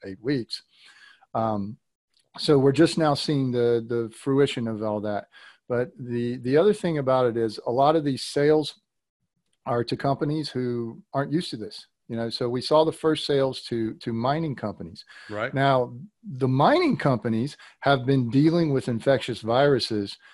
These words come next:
Speaker 1: for decades. For instance, they're set up in, say, Africa.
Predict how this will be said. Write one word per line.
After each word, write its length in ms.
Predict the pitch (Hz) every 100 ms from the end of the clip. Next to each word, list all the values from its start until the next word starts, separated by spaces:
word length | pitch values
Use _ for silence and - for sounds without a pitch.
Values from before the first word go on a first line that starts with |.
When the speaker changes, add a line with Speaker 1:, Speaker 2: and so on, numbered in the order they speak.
| _
Speaker 1:
for 180 | - 123
decades. 560 | 117 147 151 107 - -
For 200 | - 120
instance, 400 | 123 117 120 -
they're 140 | 120
set 240 | - 123 117
up 220 | 113 120
in, 260 | 110 110
say, 320 | 107 113 107 117
Africa. 640 | 120 120 113 104 92